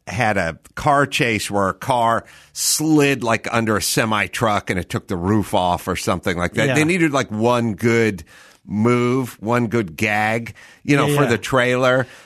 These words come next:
Speaker 1: and that'd be kind of enough to get people's in, people into the theater. Now, I don't think Bullitt was a great,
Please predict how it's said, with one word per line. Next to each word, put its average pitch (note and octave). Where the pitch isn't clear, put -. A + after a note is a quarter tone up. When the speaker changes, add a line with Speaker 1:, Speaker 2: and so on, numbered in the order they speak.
Speaker 1:
and C3
that'd D3+
be D#3
kind D3
of A#2+
enough A#2
to A2
get A#2
people's A2
in, G#2
people A#2
into G2+
the F#2+
theater. G2+
Now, C3
I D#3
don't F#3+
think D#3
Bullitt C3
was G2
a G2+
great, G#2